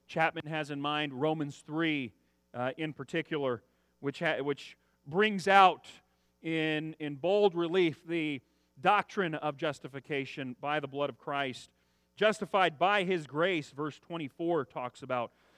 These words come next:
uh, how Christ, how God put forward Christ as our propitiation by his blood. Uh, and this was all to show God's righteousness, that God is both just and the justifier of those who have faith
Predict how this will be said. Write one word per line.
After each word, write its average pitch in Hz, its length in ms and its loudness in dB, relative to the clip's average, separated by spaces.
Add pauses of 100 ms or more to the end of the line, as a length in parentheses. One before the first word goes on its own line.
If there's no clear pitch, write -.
(300)
uh, 147 260 6
how 160 140 4
Christ, 202 380 2
how 170 100 4
God 180 360 2 (180)
put 220 260 2
forward 202 340 2
Christ 196 380 -2
as 139 80 -6
our 170 140 2
propitiation 160 720 -8
by 151 240 -2
his 147 160 -4
blood. 143 640 2 (460)
Uh, 147 320 6
and 160 140 -4
this 185 140 -6
was 160 80 -8
all 185 180 0
to 175 60 -2
show 185 240 -2
God's 170 420 -2
righteousness, 151 880 -4 (560)
that 185 200 4
God 202 540 8 (400)
is 196 240 6
both 196 300 2
just 233 420 6
and 220 140 0
the 180 80 2
justifier 254 720 2
of 185 120 0
those 285 380 8
who 262 80 -2
have 262 240 2
faith 294 440 0